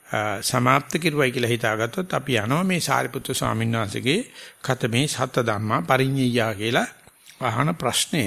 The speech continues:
සහ ඒකට දෙන සත්ත්ව විඥානට්ඨිතියෝ කියන උත්තරය ගැන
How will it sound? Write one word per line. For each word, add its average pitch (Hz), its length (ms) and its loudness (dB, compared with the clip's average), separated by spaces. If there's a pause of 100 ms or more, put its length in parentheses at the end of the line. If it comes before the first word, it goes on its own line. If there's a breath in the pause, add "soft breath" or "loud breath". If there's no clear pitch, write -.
(540 loud breath)
සහ - 140 -6 (220)
ඒකට 135 360 0
දෙන 113 260 0 (120)
සත්ත්ව 123 420 -4
විඥානට්ඨිතියෝ 120 1160 0
කියන 120 260 -2
උත්තරය 117 420 -4
ගැන 110 200 -2